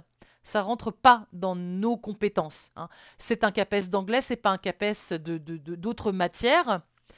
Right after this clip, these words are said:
Donc, il faut vraiment analyser. Et quand on vous parle de, euh, d'un plan structuré et argumenté, il faut que chaque chose que vous a-,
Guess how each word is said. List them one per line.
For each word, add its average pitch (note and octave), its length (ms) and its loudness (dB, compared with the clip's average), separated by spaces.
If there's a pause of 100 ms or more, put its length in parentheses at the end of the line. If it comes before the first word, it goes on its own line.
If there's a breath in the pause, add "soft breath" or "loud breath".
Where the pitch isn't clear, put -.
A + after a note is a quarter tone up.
(360 soft breath)
Donc, A3+ 540 -2
il G3+ 120 -6
faut A3+ 180 -4
vraiment C4 680 2 (160)
analyser. A#3 760 2 (280 soft breath)
Et - 60 -12
quand C#4+ 360 0 (200)
on F3+ 100 -8
vous G3 160 -10
parle B3+ 720 4
de, D#3+ 640 -8
euh, A2+ 560 -6 (200)
d'un D3 240 -8 (100)
plan A3+ 420 2
structuré G#3+ 840 -4 (240)
et F3+ 160 -2
argumenté, G3 880 4 (420 soft breath)
il G#3 100 -4
faut - 220 -4
que G#3 140 -4
chaque - 320 -4
chose - 280 -4
que B3+ 140 -8
vous G3 420 -4
a-, A3+ 140 4